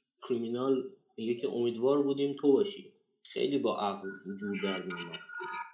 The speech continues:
اول اینکه رتودی و دوم اینکه جوکری. <laughs> ولی اون توی کارت ها نیست. اه، و اینجا که به کتک زدنش ادامه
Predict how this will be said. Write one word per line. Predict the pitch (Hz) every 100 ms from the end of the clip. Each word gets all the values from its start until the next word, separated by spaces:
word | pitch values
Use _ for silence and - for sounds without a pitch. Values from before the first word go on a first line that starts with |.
| _ _ _ -
اول | 95 92 107
اینکه | 135 151 165
رتودی | 110 107 98 - 143 120 107 95
و |
دوم | 95 95 95 104
اینکه | 131 135 139 139 139 - _ _ 98
جوکری. | 98 98 - - 110 - - _ _
<laughs> | - 101 - _ _ _ _ _ _ -
ولی | 107 113
اون | 139
توی | - 143 127 -
کارت | 113 107 -
ها | 117
نیست. | 117 98 - - _ _ _ _ _ _ _ _ _ -
اه، | 113 113 110 110 107
و |
اینجا | 117 117 120 127 120 139 147
که | 143 143 143 139 131 131 -
به | 120
کتک | 117 117 110
زدنش | 110 110 131 131
ادامه | 110 110